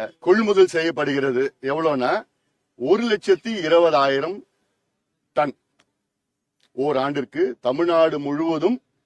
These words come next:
நெல் கொள்முதல் செய்யப்படுகிறது ஒரு லட்சத்தி இருபதாயிரம் டன். அதில் தமிழக அரசினுடைய பங்களிப்பு எவ்வளவு தெரியுமா? நாற்பது லட்சம் டன்.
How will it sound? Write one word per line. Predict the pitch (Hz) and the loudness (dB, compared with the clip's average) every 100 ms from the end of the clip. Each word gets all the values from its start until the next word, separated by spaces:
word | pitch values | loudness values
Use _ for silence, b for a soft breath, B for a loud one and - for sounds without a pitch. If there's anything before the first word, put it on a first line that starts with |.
| _ _ | _ _
நெல் | 127 160 208 220 | -2 2 0 -2
கொள்முதல் | - 165 180 160 139 | -6 -2 -2 -2 -4
செய்யப்படுகிறது | 147 127 131 123 117 113 131 - _ _ _ _ _ _ | -6 -2 -2 0 -2 -4 -4 -6 _ _ _ _ _ _
ஒரு | - 151 208 | 2 2 4
லட்சத்தி | 220 185 - - 190 | 0 2 -2 0 -2
இருபதாயிரம் | 156 151 131 117 110 | 0 2 2 0 -4
டன். | 127 127 - _ _ _ _ _ _ _ _ | -4 -4 -6 _ _ _ _ _ _ _ _
அதில் | 139 180 233 - _ _ _ _ _ _ _ | -2 -2 -4 -6 _ _ _ _ _ _ _
தமிழக | - 190 262 269 226 | -2 2 6 6 4
அரசினுடைய | 208 196 185 175 156 | 0 0 -2 0 2
பங்களிப்பு | 165 190 185 170 | 4 6 4 2
எவ்வளவு | 156 139 | -4 -4
தெரியுமா? | 143 147 143 123 _ _ _ _ _ _ _ _ _ _ _ | -6 -2 -4 -4 _ _ _ _ _ _ _ _ _ _ _
நாற்பது | 120 139 156 156 | -8 -4 -4 -4
லட்சம் | 123 107 90 | -8 -10 -20
டன். | - 78 | -20 -20